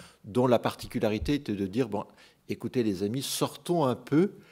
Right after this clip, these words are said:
d'une histoire sentimentale de bonnes relations depuis Soliman le Magnifique et François Ier. » Cette, euh,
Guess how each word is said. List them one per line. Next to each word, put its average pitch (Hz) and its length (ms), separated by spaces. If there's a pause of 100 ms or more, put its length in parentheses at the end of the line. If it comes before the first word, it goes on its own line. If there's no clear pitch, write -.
(260)
d'une 107 600
histoire 117 460
sentimentale 113 920
de 95 100
bonnes 107 240
relations 101 560
depuis 113 420
Soliman 101 400
le 101 80
Magnifique 92 640
et 135 140
François 107 340 (180)
Ier. » 71 260 (1160)
Cette, - 420
euh, 120 300